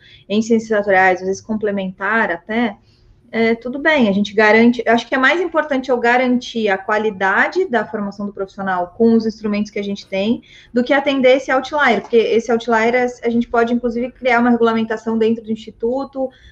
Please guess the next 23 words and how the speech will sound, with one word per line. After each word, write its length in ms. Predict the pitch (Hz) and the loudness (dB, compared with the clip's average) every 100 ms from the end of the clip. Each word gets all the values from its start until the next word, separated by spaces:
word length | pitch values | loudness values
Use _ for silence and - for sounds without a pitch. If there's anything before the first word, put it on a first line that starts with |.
| _ | _
dando 340 | 208 226 233 233 | 0 4 4 4
alguma, 920 | 226 220 220 226 220 208 202 202 190 | 2 0 2 2 2 0 -2 -4 -4
um 20 | |
reconhecimento, 1120 | 214 220 220 220 220 208 226 254 247 247 247 | -2 0 0 0 -2 -2 0 2 0 0 2
e 100 | 226 | 4
aí 160 | 208 220 | 4 2
tornar 280 | 240 214 214 | -2 -2 -2
aquilo 180 | 226 | 0
ali 140 | 226 220 | 2 2
muito 240 | 220 277 | 0 0
mais 140 | 247 226 | -2 -2
difícil, 340 | - 247 233 | -4 -4 -4
assim, 240 | - 214 | -8 -8
um 100 | 214 | -8
pouco 280 | 208 202 - - | -6 -8 -8 -8
como 220 | 202 196 | -4 0
é 140 | 190 | 0
a 40 | 190 | 0
gente 140 | - | -6
fazendo 240 | 202 190 | -10 -10
paralelo 380 | 196 185 185 185 | -2 0 2 0
com 80 | |
a 60 | 196 | -6